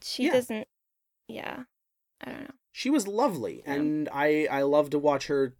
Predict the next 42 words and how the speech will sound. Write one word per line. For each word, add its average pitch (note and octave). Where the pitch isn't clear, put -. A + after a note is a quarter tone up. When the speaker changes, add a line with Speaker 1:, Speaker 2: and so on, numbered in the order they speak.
Speaker 2:
play D3
the C3
organ. D3
Speaker 1:
Yeah. D3
Speaker 2:
And, B2+
but, D3
like, C#3+
it F3+
was F#3
supposed G3+
to G3+
be, F3
like, C#3+
equal E3+
parts -
organ D#3+
playing C3+
and B2
animation B2+
interaction, A#2
and C#3
which C#3
is B2
difficult B2+
if C#3
you D3
don't C#3
have C#3+
the C#3
voice B2
actors. G2
I D#3+
mean, F3+
I'm F3
Speaker 1:
Yeah. -
Speaker 2:
sure B3
they G3
had E3
Clarence D3+
Nash C#3
kicking B2+
around, A2+